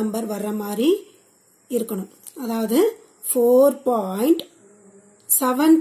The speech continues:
த்ரீக்கு, ரெண்டுத்துக்கும் சேர்த்து தானே bar போட்டிருக்காங்க. அப்போ ரெண்டு நம்பரையும் எழுதணும் திருப்பியும். செவன் த்ரீ செவன் த்ரீன்னு வரும்.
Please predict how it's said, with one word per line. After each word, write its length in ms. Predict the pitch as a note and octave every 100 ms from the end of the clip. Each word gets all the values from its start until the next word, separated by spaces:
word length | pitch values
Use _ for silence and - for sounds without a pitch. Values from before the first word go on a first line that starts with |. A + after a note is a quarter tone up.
| -
த்ரீக்கு, 360 | D#4 D4+ D4 C4 A#3+
ரெண்டுத்துக்கும் 440 | B3+ - D4+ D#4
சேர்த்து 300 | - D4 D4+
தானே 180 | C#4+ D4+
bar 280 | A#3 A#3+ A3+
போட்டிருக்காங்க. 420 | B3 G#3+ G#3+ G#3 G#3
அப்போ 180 | D4+
ரெண்டு 400 | D#4+ A#3+ C4 E4
நம்பரையும் 640 | C#4+ B3+ A#3 A#3 A3 D4 F4+
எழுதணும் 400 | A#3 G#3+ G#3+ G3+ A3
திருப்பியும். 400 | G#3+ A#3 A3+ - - - - - - -
செவன் 320 | A#3+ A3+ B3 B3
த்ரீ 120 | C#4+ F4+ -
செவன் 280 | A3+ A3 G3
த்ரீன்னு 300 | G#3+ B3 G3+
வரும். 240 | G3 B3+